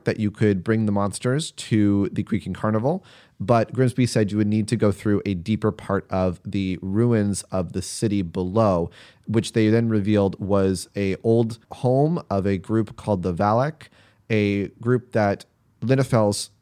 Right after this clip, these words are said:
coven refer to as nature spirits, but, uh, appear to have been here before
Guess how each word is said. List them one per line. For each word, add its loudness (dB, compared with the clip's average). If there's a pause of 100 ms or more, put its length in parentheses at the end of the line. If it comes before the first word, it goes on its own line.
(120)
coven 2
refer 0
to -4
as -2
nature -2
spirits, -8 (360)
but, 0 (260)
uh, 2
appear 0
to -4
have -2
been 0
here -2
before -2